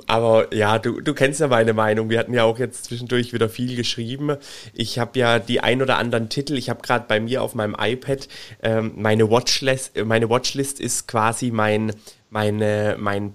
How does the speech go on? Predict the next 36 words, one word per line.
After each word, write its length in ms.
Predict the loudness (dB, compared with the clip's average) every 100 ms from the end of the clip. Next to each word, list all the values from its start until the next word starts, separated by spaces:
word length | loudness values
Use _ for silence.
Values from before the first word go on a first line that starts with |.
| -8
meine 280 | -4 -2
Browserfenster 960 | 0 4 4 4 2 0 0 0 0 0
im 200 | 0 -2
Safari 840 | 0 0 0 0 0 0 0 0 -2 -4 -2
und 460 | 2 2 0 -4 -10 -20 -18 -2
da 120 | 0
habe 120 | 0
ich 120 | 0
grad 200 | 0 0
so 140 | 2 2
einige, 720 | 2 2 2 2 2 2 0 0
ähm, 440 | -2 -4 -8 -8 -6
Titel 380 | -2 -2 0 0
und 220 | 0 -2
Investor 480 | 0 0 2 2 2
Relations 640 | 2 4 4 2 -2 0
Seiten 360 | 2 2 0 0
offene. 460 | 0 0 0 0 -2 -14 -16 -16 -8
Ich 260 | -8 -6 -4
bin 200 | 0 2
da 100 | 0
auf 160 | 0
der 140 | 2 4
Lauer, 300 | 6 6 4
muss 200 | 2 2
aber 220 | 2 4
ganz 180 | 2 0
ehrlich 260 | -2 -2
sagen, 220 | -4 -2 -4
ich 120 | -6
muss 160 | -6
erstmal 360 | -4 -4 -2 -4
wieder 160 | 0 0
hier 200 | 0 0
organisieren, 920 | 0 0 -2 -6 -6 -2 -2 -2 -4
ähm, 320 | -2 0 -2